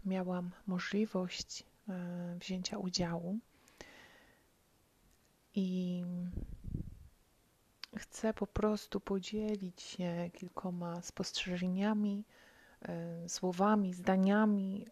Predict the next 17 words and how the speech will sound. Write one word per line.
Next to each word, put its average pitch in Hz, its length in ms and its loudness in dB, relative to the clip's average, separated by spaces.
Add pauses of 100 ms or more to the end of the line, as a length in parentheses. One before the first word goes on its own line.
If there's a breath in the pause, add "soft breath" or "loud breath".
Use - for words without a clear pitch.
em, 185 640 -4
czy - 120 -14
też - 420 -4 (120)
przemyśleniami, 190 1080 0 (720 loud breath)
em, 175 720 -4 (800 loud breath)
które 180 340 -2 (1040)
owszem 185 440 2
były 185 220 0
zasłyszane, 208 1040 2
ale 190 600 -2 (480 loud breath)
też - 320 -2
które - 380 -4
odnajduję 208 880 4
jako 196 460 -4 (120)
i 185 300 -4 (400 loud breath)
własne 175 920 -2 (260)
doświadczenie. 170 920 -10